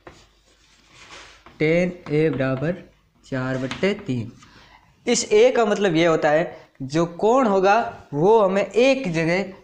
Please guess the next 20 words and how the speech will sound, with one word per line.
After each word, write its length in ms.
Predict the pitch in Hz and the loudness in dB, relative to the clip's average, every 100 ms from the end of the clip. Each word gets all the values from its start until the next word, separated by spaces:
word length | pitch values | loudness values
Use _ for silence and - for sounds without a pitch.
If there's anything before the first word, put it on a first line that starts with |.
| _ | _
जहाँ 280 | 143 170 208 | -2 2 2
पर 160 | 214 214 214 | 2 0 0
कोण 260 | 226 262 | 0 2
बनता 300 | 202 196 180 | 2 0 0
है 220 | 170 196 202 - _ | -2 -2 -6 -16 _
वहाँ 260 | 147 185 196 | -2 0 0
पर 100 | 196 | 0
हमें 260 | 156 170 175 | 0 0 0
ए 200 | 185 208 | 0 2
मानना 360 | 165 127 120 117 | 0 0 -2 -4
है। 280 | 110 - _ - _ - - _ _ - - - - _ - _ - | -8 -14 _ -20 _ -20 -20 _ _ -20 -20 -20 -20 _ -20 _ -8
यहाँ 200 | 127 143 | -4 -2
पर 160 | 156 | 0
हम 120 | 165 | 0
बिंदु 220 | 165 180 175 | -2 -2 0
कोई 180 | 180 | 0
भी 120 | 185 185 | 2 0
ले 160 | 190 | 0
सकते 280 | 190 190 190 | -2 -4 -2
हैं, 140 | 190 | -2